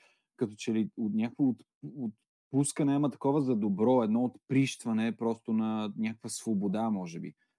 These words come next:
Така че аз често казвам, не го отдавам на Емери, по-скоро чисто емоционално го давам, докато сега Юнайтед са в процес, който ние извървяхме.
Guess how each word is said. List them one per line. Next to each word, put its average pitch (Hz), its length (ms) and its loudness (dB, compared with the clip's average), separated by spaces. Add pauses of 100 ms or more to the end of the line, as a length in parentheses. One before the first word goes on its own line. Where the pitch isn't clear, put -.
Така - 240 -2
че - 120 -6
аз 151 120 -2
често 156 220 -4
казвам, 156 300 0
не 131 100 2
го 135 200 4
отдавам 143 480 4
на 110 120 4
Емери, 104 460 2
по-скоро 135 420 0
чисто - 340 -6
емоционално 120 840 2
го 95 120 0
давам, 117 280 0
докато 123 300 -4
сега 135 220 -2
Юнайтед 143 500 -2 (400)
са 147 240 2
в 143 220 -2 (200)
процес, 156 580 0
който 135 360 2
ние 139 220 4
извървяхме. 123 1000 0